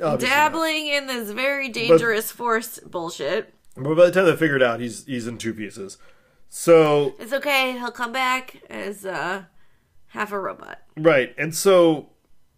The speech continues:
Speaker 1: like, this is when, uh, like, why this happens, like, Hux is down in the hangar, and, like, Finn and Ro-, Finn and Rose are brought out,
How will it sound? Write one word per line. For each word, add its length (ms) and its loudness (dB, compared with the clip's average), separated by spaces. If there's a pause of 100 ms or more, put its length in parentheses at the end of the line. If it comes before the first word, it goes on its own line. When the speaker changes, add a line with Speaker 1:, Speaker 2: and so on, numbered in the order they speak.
(500)
Speaker 1:
like, 320 2
this 160 0
is 160 -8
when, 460 -4 (280)
uh, 160 -14
like, 200 2
why 220 -2
this 340 -4
happens, 520 -4
like, 180 -2
Hux 260 -4
is 120 -6
down 220 0
in 80 -8
the 160 0
hangar, 380 -4
and, 240 -12
like, 240 -2 (220)
Finn 260 -2
and 200 -6
Ro-, 260 2 (440)
Finn 220 -4
and 420 -6
Rose 420 4
are 80 -6
brought 280 0
out, 380 -8